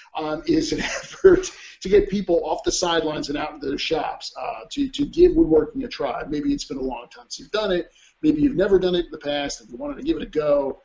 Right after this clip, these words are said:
Um, so the idea is to get woodworkers to encourage people to come to their shops or maybe talk about it, you know, with, with a, with a group of kids, things like that. So, um,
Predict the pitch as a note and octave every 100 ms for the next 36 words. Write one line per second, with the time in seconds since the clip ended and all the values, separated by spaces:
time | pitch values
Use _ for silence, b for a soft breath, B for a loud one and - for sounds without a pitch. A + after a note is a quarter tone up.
0 | _ _ - D3 C#3+ - D#3 D#3+ D#3+ D#3
1 | D#3+ D3+ - B2 C3+ D3 F3 E3+ D#3+ D3+
2 | C#3+ - C#3 B2 - D3 - D3 C3 -
3 | C3+ B2+ A#2+ A#2+ E3 D#3 C#3+ C#3 - C3+
4 | C3+ C3+ A#2+ D#3 D#3 D#3 D#3 C#3 C#3+ C3+
5 | C3 - B2 A2+ A2+ A#2+ A2+ - _ -
6 | - _ - - F#3+ F3+ - D#3+ D#3 C#3+
7 | - D3+ D3+ B2+ - C3+ B2+ B2+ B2